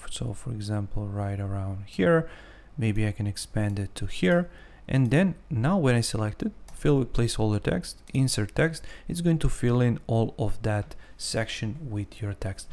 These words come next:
So you can really see how this plugin alone helped me and increased my speed by,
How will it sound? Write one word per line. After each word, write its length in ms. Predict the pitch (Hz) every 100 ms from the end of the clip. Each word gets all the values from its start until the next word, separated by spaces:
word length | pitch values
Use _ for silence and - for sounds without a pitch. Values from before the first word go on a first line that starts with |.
| - -
So 120 | -
you 60 | 151
can 220 | 151 151
really 200 | 170 180
see 340 | 147 - 151 143
how 400 | - 127 123 -
this 300 | 101 147 175
plugin 420 | - - 135 123 -
alone 480 | 107 110 135 151 151 - -
helped 380 | - - 143 147
me 240 | 139 127 -
and 240 | 123 117
increased 600 | 127 123 - 135 113 -
my 140 | 107 104
speed 500 | - - 127 131 - - -
by, 320 | - 120 113